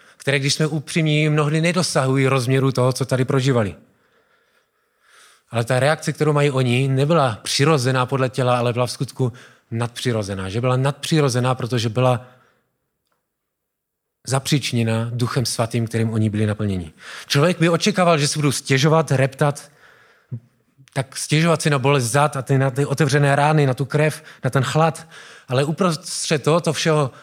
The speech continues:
pro nás nepředstavitelného utrpení si čteme ve Skutky šestnáct dvacet pět, že Pavel a Silas se modlili a zpěvem oslavovali Boha. Uprostřed všeho toho se modlili a zpěvem oslavovali Boha.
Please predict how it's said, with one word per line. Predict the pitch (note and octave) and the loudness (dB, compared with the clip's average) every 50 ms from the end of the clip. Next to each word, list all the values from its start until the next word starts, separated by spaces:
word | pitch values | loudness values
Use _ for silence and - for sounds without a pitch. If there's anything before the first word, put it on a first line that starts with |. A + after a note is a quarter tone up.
| - _ | -20 _
pro | _ C#3+ D3+ F#3+ | _ 0 2 2
nás | F3+ D3 A2 A#2+ | 2 2 2 0
nepředstavitelného | C3+ - - - F#3 - - - D#3+ D#3 D#3 - D#3+ D#3+ E3 D#3 D#3 D#3+ | 0 0 0 -2 -2 -2 0 0 0 0 2 2 2 2 4 4 4 4
utrpení | E3+ E3+ - E3+ C#3+ - A#2 G#2+ A2 A2+ C3+ C3 - _ _ _ _ _ _ _ _ _ _ _ _ _ _ | 2 0 -2 -4 -2 0 0 0 2 0 -2 -4 -8 _ _ _ _ _ _ _ _ _ _ _ _ _ _
si | - D3 C3 | -4 -4 -2
čteme | - - - D3+ E3+ F#3 E3 | -2 -2 0 2 2 4 2
ve | C#3+ C3 | 2 0
Skutky | - - D3+ D3 - - F#3+ | -2 -2 -4 -4 0 0 0
šestnáct | - - E3+ - - F#3+ F#3 F3 D3+ | 0 0 -2 0 0 0 0 2 2
dvacet | C#3 D#3+ D#3 - E3+ - | 0 -2 0 -2 -4 -2
pět, | - C#3 B2+ A#2 | 0 -2 -2 0
že | A2+ A#2+ | -2 -4
Pavel | - - C3+ C#3 E3+ F3+ D3+ | -2 -2 0 0 0 0 0
a | D#3 | -4
Silas | - - - C3 C3 C3 - | -4 -2 0 0 0 0 0
se | - C3+ | 0 0
modlili | B2 B2+ C3+ E3 F3 D#3+ C3 A2 A2 A#2 C3+ - - - - - - _ _ | 2 4 2 2 2 2 0 0 0 -2 -4 -6 -10 -20 -20 -20 -20 _ _
a | B2 A#2+ | -8 -6
zpěvem | - - - - C3+ C3+ C#3 C#3+ D3+ D3+ D3+ - | -6 -8 -2 0 0 2 4 4 4 2 2 0
oslavovali | - B2 A#2 - - C3+ B2 A#2+ B2 A2 A#2+ A#2 A#2+ | -2 -6 -6 -4 -2 0 2 2 2 2 2 2 2
Boha. | A2+ G#2 F#2 E2 E2 E2+ - _ _ _ _ _ _ _ _ _ _ _ _ _ _ _ _ _ _ _ _ _ _ _ _ _ _ _ _ _ _ _ | 0 0 -4 -6 -6 -12 -16 _ _ _ _ _ _ _ _ _ _ _ _ _ _ _ _ _ _ _ _ _ _ _ _ _ _ _ _ _ _ _
Uprostřed | D3+ F3+ - G#3 G3 - - - F#3 | -6 0 2 2 2 2 0 -2 -2
všeho | - - F#3 D#3+ D#3 | 0 0 2 2 2
toho | - C3 A#2+ A2+ A2 B2+ A#2+ - _ _ _ _ _ | 2 0 0 0 -2 -4 -8 -14 _ _ _ _ _
se | - - C3 | -4 -2 0
modlili | C3+ C#3 C#3 D#3+ D#3+ D#3+ D#3 D3 D3+ D#3 | 2 2 2 2 2 2 2 2 2 0
a | C#3 A#2+ | 0 -2
zpěvem | - - - - C3+ C#3+ C#3 D3+ D3 D3+ | -6 -6 -2 0 0 2 2 2 0 0
oslavovali | B2+ B2+ A#2+ - - C3+ A#2 A#2 B2 A#2 A#2 A#2+ A#2+ | -4 -6 -10 -6 -4 -2 0 0 0 0 0 0 0
Boha. | G#2+ G#2+ F#2+ F#2+ E2+ | -2 -4 -4 -6 -10